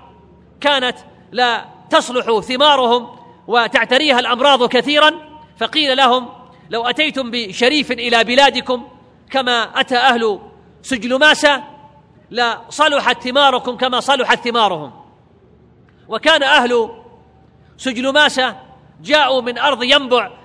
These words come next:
بشريف من آل البيت، فأتى أهل درعا بالمولى زيدان بن أحمد، لذلك يقال دولة الأشراف السعديين من آل زيدان. وأما تسميتهم بالسعديين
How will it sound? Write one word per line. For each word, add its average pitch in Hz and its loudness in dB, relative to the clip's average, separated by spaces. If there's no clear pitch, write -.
بشريف 247 -4
من 247 -6
آل 254 2
البيت، 269 0
فأتى 240 0
أهل 240 2
درعا 262 2
بالمولى 233 0
زيدان 233 2
بن 226 -6
أحمد، 254 0
لذلك 254 2
يقال 269 4
دولة 269 2
الأشراف 233 -2
السعديين 240 2
من 247 -4
آل 254 4
زيدان. 185 0
وأما 277 0
تسميتهم 226 -2
بالسعديين 247 -2